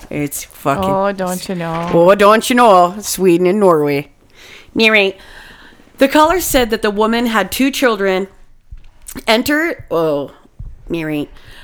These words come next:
Speaker 1: The caller said that the woman and the two children entered a bush and that the woman was carrying a hatchet.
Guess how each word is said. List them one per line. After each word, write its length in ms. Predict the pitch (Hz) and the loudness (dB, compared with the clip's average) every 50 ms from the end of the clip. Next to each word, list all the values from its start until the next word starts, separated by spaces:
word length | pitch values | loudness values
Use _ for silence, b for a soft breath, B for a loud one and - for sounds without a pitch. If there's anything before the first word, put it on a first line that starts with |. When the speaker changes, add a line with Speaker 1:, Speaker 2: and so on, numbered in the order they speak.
| B B | B B
Speaker 1:
The 120 | B 196 190 | B -4 -2
caller 320 | - 233 233 262 294 330 | 0 0 0 2 0 -2
said 260 | 294 - 254 220 196 | -2 -2 -2 -2 -2
that 100 | 196 190 | -4 -6
the 80 | - 190 | -6 -2
woman 300 | 185 190 190 208 214 226 | -2 -2 0 0 -2 -2
and 100 | 226 214 | -2 -2
the 60 | 202 | -4
two 240 | 196 - 262 269 294 | -2 -2 -2 -2 -2
children 460 | 285 - - 208 180 180 175 175 170 | -2 -2 -2 -2 -2 -2 -2 -2 -2
entered 360 | - - 202 220 - 277 302 | -2 -4 -4 -2 -2 -2 -2
a 60 | 330 277 | -2 0
bush 380 | 262 269 220 175 165 180 - - | 0 2 2 2 0 -2 -4 -4
and 140 | - 190 190 | -2 -2 -2
that 80 | 185 | -2
the 80 | 185 196 | -4 -4
woman 340 | 185 185 190 196 190 196 190 | -4 -2 -2 -2 -2 -2 -4
was 120 | 190 185 | -6 -8
carrying 420 | - - 180 160 160 165 165 160 165 | -6 -4 -4 -2 -2 -2 -4 -4 -4
a 60 | 170 | -4
hatchet. 520 | 170 220 220 220 - - 165 131 120 - | -4 -4 -4 -4 -4 -4 -6 -6 -6 -8